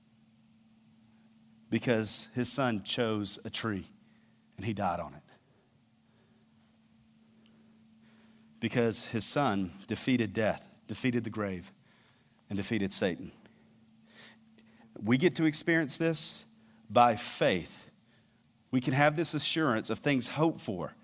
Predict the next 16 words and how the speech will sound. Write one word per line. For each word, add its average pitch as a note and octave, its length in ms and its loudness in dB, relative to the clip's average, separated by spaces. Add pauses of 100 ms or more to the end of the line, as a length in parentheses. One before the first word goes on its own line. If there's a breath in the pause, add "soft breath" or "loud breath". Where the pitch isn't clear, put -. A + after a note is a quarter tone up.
(300 loud breath)
the B2 80 -2
conviction A#2+ 600 2
of A2 160 0
things B2+ 460 0
not A#2+ 360 2 (480 soft breath)
yet A#2+ 400 0 (340 soft breath)
seen. F#2 520 -2 (2000 soft breath)
So - 160 0
again, B2 280 4
"For B2 220 0
in C#3+ 200 6
this D#3+ 220 4
hope D3 380 2
we C3 120 4
are C3 100 4
saved." A2+ 520 2